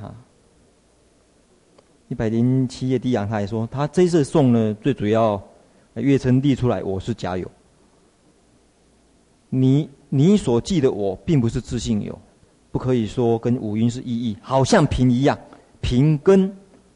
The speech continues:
色等这些材料不可以说是一义，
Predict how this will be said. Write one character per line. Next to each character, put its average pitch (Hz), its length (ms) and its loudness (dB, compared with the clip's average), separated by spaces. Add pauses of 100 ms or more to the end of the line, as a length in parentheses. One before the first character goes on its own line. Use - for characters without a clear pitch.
(200)
色 156 500 2
等 104 220 -2
这 143 120 0
些 143 100 4
材 113 200 -2
料 131 100 2
不 - 120 -2
可 131 160 -2
以 107 60 0
说 113 240 -4
是 - 160 -14
一 127 240 -8
义， 127 180 -8